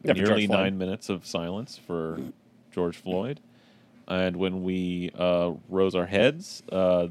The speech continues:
Speaker 2: the organizers, uh, informed us, "Hey, by the way, everybody, the National Guard has surrounded U Village, so we're all gonna march out peacefully." <laughs> So, basically, um,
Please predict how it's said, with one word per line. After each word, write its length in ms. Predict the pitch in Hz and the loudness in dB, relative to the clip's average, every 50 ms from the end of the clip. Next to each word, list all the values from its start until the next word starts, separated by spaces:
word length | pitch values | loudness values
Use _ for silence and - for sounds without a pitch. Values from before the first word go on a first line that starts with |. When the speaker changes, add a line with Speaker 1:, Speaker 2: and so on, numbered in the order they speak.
| 85 - | -4 -6
Speaker 2:
the 240 | 90 90 90 85 | -6 -4 -4 -4
organizers, 800 | - 95 98 98 98 92 92 92 92 92 92 92 90 87 - - _ _ _ _ _ _ _ _ _ - - - - _ - | -4 -4 -4 -2 -2 -2 -2 -2 -2 -2 -2 -2 -4 -6 -10 -16 _ _ _ _ _ _ _ _ _ -20 -20 -20 -20 _ -2
uh, 160 | 101 98 95 - | 2 2 2 2
informed 460 | - 101 - - 107 107 107 110 110 | 0 -2 -4 0 2 2 4 6 6
us, 200 | 107 107 - - | 6 6 4 4
"Hey, 240 | 127 131 127 127 120 | 4 6 8 8 8
by 180 | 110 117 117 | 10 8 8
the 80 | 113 113 | 8 8
way, 180 | 110 110 110 110 | 8 8 8 6
everybody, 420 | 107 110 107 92 104 104 101 107 | 6 4 4 4 4 4 4 4
the 120 | 104 101 | 2 0
National 360 | 95 95 95 98 - - 110 107 | 2 2 2 0 0 -2 -2 2
Guard 300 | 98 101 98 101 104 101 | 6 8 8 8 8 6
has 200 | 104 104 95 - | 2 0 0 0
surrounded 560 | - - 92 90 90 90 95 98 104 107 98 | -2 -4 -2 0 0 0 0 0 0 0 0
U 180 | 98 98 104 107 | 0 0 0 2
Village, 580 | 98 95 92 92 104 120 143 151 - - - - _ _ - - _ - - - - - - | 2 4 4 4 4 2 2 -2 -10 -12 -14 -18 _ _ -20 -20 _ -20 -20 -20 -20 -20 -20
so 640 | - - - - 98 95 95 95 92 92 92 92 92 - _ - | -16 -10 0 4 6 6 8 8 6 6 4 2 -2 -6 _ -2
we're 160 | - 90 92 | 2 6 6
all 100 | 92 98 | 6 6
gonna 140 | 95 98 98 | 4 2 2
march 280 | 95 95 95 92 - - | 2 4 2 2 2 2
out 180 | 101 90 87 - | 2 2 2 0
peacefully." 500 | - 82 - - - - - - - - - - - - - - | -4 -6 -6 -8 -8 -6 -6 -4 -6 -6 -10 -14 -16 -16 0 2
<laughs> 420 | - - - 180 - 185 - - 165 - - 165 - _ - 165 - - - 160 - - 539 - | 4 4 4 4 4 4 2 0 -2 -6 -6 -10 -12 _ -14 -14 -12 -10 -8 -8 -8 -6 -6 -6
So, 560 | - - - 165 - - - 180 160 156 156 147 - - - - - - - - - | -6 -4 2 4 6 8 10 10 10 10 8 6 2 -4 -12 -14 -14 -10 -10 6 8
basically, 840 | 202 269 339 320 - - 180 170 - 110 107 98 95 92 95 101 - - - - 196 180 - - - - - - - | 8 10 10 8 6 6 4 4 6 6 8 10 10 8 8 4 2 -2 0 0 0 -2 -2 -6 -12 -12 -8 0 6
um, 300 | 135 131 135 139 135 139 | 8 10 10 10 10 8